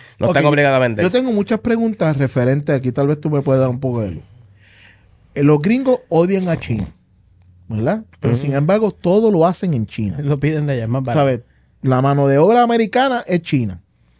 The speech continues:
Speaker 1: Están
Speaker 2: Ah.
Speaker 1: cambiando ahora un poco eso,
Speaker 2: Pero
Speaker 1: pero por muchos años estuvieron ahí
Speaker 2: por eso,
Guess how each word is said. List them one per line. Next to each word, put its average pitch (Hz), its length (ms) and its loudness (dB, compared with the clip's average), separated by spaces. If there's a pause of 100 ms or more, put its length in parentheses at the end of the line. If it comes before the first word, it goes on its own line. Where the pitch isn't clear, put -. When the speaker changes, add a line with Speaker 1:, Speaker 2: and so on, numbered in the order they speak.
(160)
Speaker 1:
Están 190 200 -4
Speaker 2:
Ah. - 40 -4
Speaker 1:
cambiando 202 420 4
ahora 180 160 4
un 175 60 -4
poco 151 300 2
eso, 123 200 2
Speaker 2:
Pero 127 240 2
Speaker 1:
pero 110 320 -2
por 156 120 4
muchos 175 300 4
años 185 140 4
estuvieron 156 360 0
ahí 147 80 2
Speaker 2:
por 143 120 -2
eso, 196 80 4